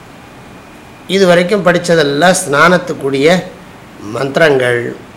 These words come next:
ஸ்நானாத் ஊர்த்வம் ஜப்யம் மந்திரம்ங்கிற வித்யாரண்யர். இந்த கடைசியா பார்த்த ஆக்ராந்த் சமுத்திரஹாங்கிறது வந்து ஸ்நானத்துக்கு பிறகு ஜபிக்கிற மந்திரம்.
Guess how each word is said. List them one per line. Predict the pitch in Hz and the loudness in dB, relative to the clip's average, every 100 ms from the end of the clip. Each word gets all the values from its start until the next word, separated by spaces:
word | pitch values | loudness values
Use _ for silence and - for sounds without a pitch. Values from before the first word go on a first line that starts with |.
| - - - - | -20 -20 -20 -20
ஸ்நானாத் | - - - 160 180 196 214 | -10 -6 0 2 4 4 4
ஊர்த்வம் | 175 170 160 156 196 | 2 -2 0 0 2
ஜப்யம் | 165 151 - 180 175 | 0 -4 0 0 2
மந்திரம்ங்கிற | 151 147 156 160 131 120 - - - 120 | -2 0 -2 -2 -4 -6 -10 -20 -14 -10
வித்யாரண்யர். | 127 143 135 110 98 - - - - - | -2 0 0 -4 -10 -18 -20 -20 -20 -18
இந்த | 110 113 | -14 -8
கடைசியா | 131 143 151 151 | -2 0 0 -2
பார்த்த | 139 135 143 131 131 | -2 -2 -2 0 0
ஆக்ராந்த் | 147 160 156 156 | 0 0 0 -2
சமுத்திரஹாங்கிறது | 151 139 131 139 131 135 131 123 120 | -4 -4 -4 -2 0 -2 -4 -6 -6
வந்து | 117 127 165 117 - - - - - - - - - - - - - - - - | -6 -2 -2 -2 -8 -20 -20 -20 -20 -20 -20 -20 -20 -20 -20 -20 -20 -20 -16 -8
ஸ்நானத்துக்கு | 135 170 214 196 180 | 0 2 2 0 -4
பிறகு | 151 170 208 233 | -2 0 2 0
ஜபிக்கிற | 165 160 170 156 143 | 0 -4 -4 -2 0
மந்திரம். | 131 131 160 208 | -2 -2 0 -2